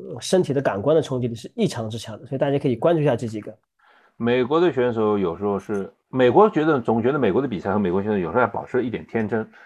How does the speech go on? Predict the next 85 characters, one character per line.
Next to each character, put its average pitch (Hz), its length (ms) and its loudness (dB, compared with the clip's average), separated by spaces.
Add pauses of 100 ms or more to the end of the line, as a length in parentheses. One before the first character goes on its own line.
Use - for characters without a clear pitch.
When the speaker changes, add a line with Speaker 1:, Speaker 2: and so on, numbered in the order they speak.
(340)
Speaker 2:
就 107 140 0
是 98 80 4
他 123 120 2
们 123 140 2
还 110 80 4
很 104 180 0
追 123 220 2
求 98 160 0
这 101 140 -2
种 90 180 -2
纯 95 260 -4
粹 127 200 2
的 92 100 0
这 95 140 -2
种 80 200 -6 (120)
越 110 100 0
野 98 60 2
跑 90 120 -4
比 85 160 -8
赛。 85 60 -10
就 170 180 2 (200)
到 202 160 8
现 202 180 2
在 180 100 4
大 123 200 6
家 - 80 2
也 113 160 0
可 160 100 -2
以 156 60 0
看 156 180 2
到 110 80 -2
嘛， - 100 -4
其 - 120 -2
实 170 80 6
U 160 160 4
T 185 100 0
M 180 140 0
比 127 100 -4
赛 110 260 0 (380)
很 170 160 6
有 180 100 10
名， 95 220 2
对 101 80 4
吧？ 85 180 2
但 127 140 4
是 110 100 -2
其 - 120 -8
实 143 80 2
我 120 80 2
们 98 100 2
换 127 160 4
个 113 80 0
角 90 100 0
度 82 60 -4
来 85 80 -4
说， 82 100 -8
它 - 140 0
也 95 80 -2
太 113 180 0
商 90 220 -2
业 85 80 -6
化 - 180 -10
了。 - 120 -18 (760)
看 185 160 8
一 147 40 4
看 131 100 4
它 139 100 2
的 131 80 4
起 127 220 -2
点， 113 160 2
已 95 40 0
经 110 120 2
人 123 240 4
挤 98 180 -2
得 117 140 8
已 127 60 6
经 151 200 2
是 180 200 6 (100)
<laughs> 165 80 6
跟 151 240 4
挤 - 140 -10
不 160 100 2
进 143 240 2
去 - 80 2
了。 175 180 4